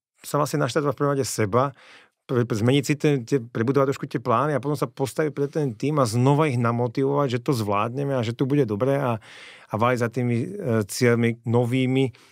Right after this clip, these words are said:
A, a je to dosť, ako ja som, ja to tak mám, že je to o tom, že musí človek aj seba vlastne najprv o tom presvedčiť a namotivovať, aby tú energiu poslal do toho týmu, aby sme to nakoniec dokázali. A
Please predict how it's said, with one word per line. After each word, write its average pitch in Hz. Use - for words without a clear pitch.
A, -
a -
je 185
to 196
dosť, 165
ako 139
ja 127
som, 123
ja 110
to 151
tak 143
mám, 156
že 117
je 127
to -
o 120
tom, 117
že 107
musí 110
človek 110
aj -
seba 113
vlastne 98
najprv 101
o -
tom 104
presvedčiť 107
a 98
namotivovať, 104
aby 110
tú 117
energiu 120
poslal 120
do 107
toho 110
týmu, 113
aby 104
sme 110
to -
nakoniec 104
dokázali. 98
A 107